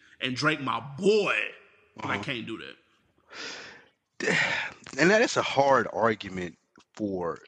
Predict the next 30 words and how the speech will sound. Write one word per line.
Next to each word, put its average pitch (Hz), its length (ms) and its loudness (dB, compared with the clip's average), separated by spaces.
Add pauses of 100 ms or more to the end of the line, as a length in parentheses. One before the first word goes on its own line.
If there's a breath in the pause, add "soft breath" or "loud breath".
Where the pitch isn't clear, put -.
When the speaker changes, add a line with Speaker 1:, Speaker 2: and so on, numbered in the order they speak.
(360)
Speaker 2:
to 120 120 0
be 107 160 -6
made, 101 340 2 (140)
from 95 140 -4
my 110 160 6
opinion, 98 340 -4
'cause 90 160 -4
I 95 60 4
say 95 220 0
that 82 180 -6 (1700 loud breath)
Jay 135 560 4
set 127 260 0
a 104 60 -2
new 101 180 -10
precedent 95 580 -2
with 90 140 -6
four 98 260 -6
forty-four 90 720 -2
and 82 220 -4
even 95 480 -6
now, 95 500 2
like, 82 200 2
still 101 340 2
being 85 340 -8
cool. 110 320 0 (640 loud breath)
If 147 120 2
you 151 120 6
can 143 160 4
Speaker 1:
Mm. - 40 2
Speaker 2:
recall, 117 920 4